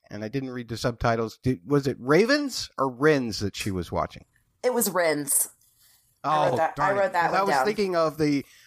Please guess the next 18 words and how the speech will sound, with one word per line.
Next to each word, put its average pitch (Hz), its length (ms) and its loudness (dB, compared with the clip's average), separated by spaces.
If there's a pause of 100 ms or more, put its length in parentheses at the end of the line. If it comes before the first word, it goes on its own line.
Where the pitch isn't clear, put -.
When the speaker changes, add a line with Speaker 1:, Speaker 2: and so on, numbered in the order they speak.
Speaker 1:
I, 165 80 2
if, 156 300 -2
I 147 120 0
thought 220 220 0
if 190 80 -2
she - 120 -6
said 156 260 -2
Ravens, 151 380 0
I 135 80 0
was 131 140 -4
thinking 147 240 -10
it 127 120 -6
might 139 260 0
be, 131 320 -2 (360)
uh, 120 440 2 (100)
the, 120 360 -4
uh, 107 420 0
master, 120 680 0